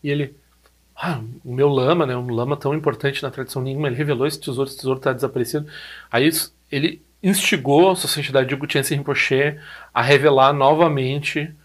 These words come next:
o Ranjung Penmin Nyingchik. Então, Sua Santidade Digo Chense Rinpoche foi lá e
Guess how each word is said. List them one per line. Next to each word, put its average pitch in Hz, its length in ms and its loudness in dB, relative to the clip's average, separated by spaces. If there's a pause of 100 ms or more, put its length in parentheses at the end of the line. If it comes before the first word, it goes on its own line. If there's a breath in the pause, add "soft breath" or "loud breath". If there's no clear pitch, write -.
(420 soft breath)
o 117 60 -10
Ranjung 131 320 0
Penmin 139 240 -2
Nyingchik. 135 480 -6 (280 loud breath)
Então, 139 520 0
Sua 143 120 -6
Santidade 135 340 0
Digo 135 180 -4
Chense 143 220 -2
Rinpoche 143 540 2 (400 loud breath)
foi 139 220 4
lá 135 480 4
e 156 480 2